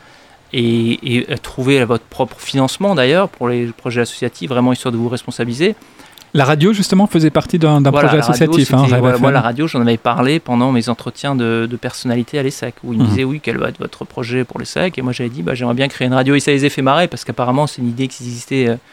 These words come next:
Speaker 1: depuis des années.
Speaker 2: Ouais.
Speaker 1: Tout le monde en parlait. Euh, c'était, je... après, quand même, la période radio libre, donc il y avait peut-être
Speaker 2: Mhm.
Speaker 1: moins de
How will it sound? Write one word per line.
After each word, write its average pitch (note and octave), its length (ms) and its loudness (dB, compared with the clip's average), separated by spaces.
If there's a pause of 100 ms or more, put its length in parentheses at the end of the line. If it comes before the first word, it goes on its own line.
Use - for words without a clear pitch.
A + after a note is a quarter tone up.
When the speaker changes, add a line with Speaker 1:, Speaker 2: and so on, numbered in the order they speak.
(360)
Speaker 1:
depuis - 160 -12
des C3 160 0
années. E3 320 2
Speaker 2:
Ouais. A#2 80 4
Speaker 1:
Tout G#2 60 4
le - 20 2
monde B2+ 160 2
en A#2 60 0
parlait. C3+ 420 0
Euh, G#2+ 40 -6 (140)
c'était, A2+ 460 -12
je... - 60 -20 (600)
après, C#3+ 320 0
quand D3+ 100 0
même, C3 120 4
la A#2 80 2
période A#2 280 0
radio B2 260 2
libre, D#3+ 260 -2
donc A#2 180 0
il A#2 60 -4
y - 0 -
avait A#2 120 0
peut-être A2 200 -2
Speaker 2:
Mhm. G2+ 80 2
Speaker 1:
moins B2 160 4
de A#2 320 0